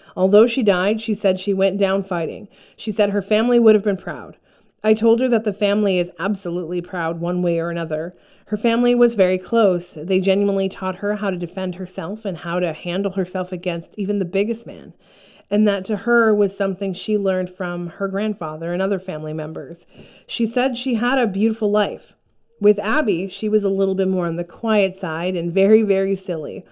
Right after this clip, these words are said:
Once you get to know her and her beautiful, bright, bubbly personality would come through. As soon as I had my dog close to me, she was more than willing to talk to me. They still look exactly the same, the exact same age.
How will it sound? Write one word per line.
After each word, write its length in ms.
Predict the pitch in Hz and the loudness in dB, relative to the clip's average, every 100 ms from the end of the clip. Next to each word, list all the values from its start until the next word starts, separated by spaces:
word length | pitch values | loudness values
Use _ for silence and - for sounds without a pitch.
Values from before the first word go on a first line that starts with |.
| - - _ - | -20 -20 _ 0
Once 240 | 226 269 | 2 2
you 60 | 277 | 2
get 180 | 247 240 | 0 0
to 100 | 262 | 2
know 320 | 233 208 214 | 4 4 4
her 340 | 196 196 202 | 2 0 2
and 100 | 214 | 0
her 120 | 180 180 | -2 -2
beautiful, 360 | 190 196 190 | 0 0 0
bright, 320 | 180 180 185 | 0 0 0
bubbly 320 | 185 185 196 185 | -2 0 0 0
personality 720 | 185 170 185 175 185 190 196 | -4 -6 -4 -2 0 0 0
would 220 | 185 180 | -2 -4
come 220 | 202 196 | -4 -4
through. 340 | 180 156 - - _ _ | -4 -8 -8 -18 _ _
As 160 | 196 196 | -2 2
soon 140 | 233 | 2
as 160 | 262 247 | 2 0
I 80 | 240 | 0
had 340 | 226 208 196 | 0 0 0
my 160 | 190 190 | 0 2
dog 340 | 202 214 226 | 2 0 0
close 240 | 226 202 - | 2 2 0
to 100 | 202 | -6
me, 260 | 180 175 - _ | -6 -8 -18 _
she 160 | - 220 | -2 2
was 100 | 202 | 4
more 240 | 208 214 | 4 6
than 180 | 220 220 | 6 4
willing 260 | 202 202 196 | 4 2 2
to 80 | 185 | 0
talk 280 | 175 147 - | -4 -8 -12
to 80 | |
me. 260 | 143 98 - _ - | -14 -14 -18 _ 2
They 140 | 208 | 2
still 320 | 220 - 220 220 | 4 4 4 6
look 200 | 214 214 | 4 2
exactly 480 | 202 190 175 190 | 0 0 0 -2
the 100 | 175 | -4
same, 500 | 165 160 165 233 240 - _ _ | -4 -6 -4 -6 -8 -16 _ _
the 100 | 165 | -4
exact 380 | 165 175 160 - | 0 -2 -2 -8
same 200 | 165 180 | -4 2
age. 340 | 220 220 | 4 2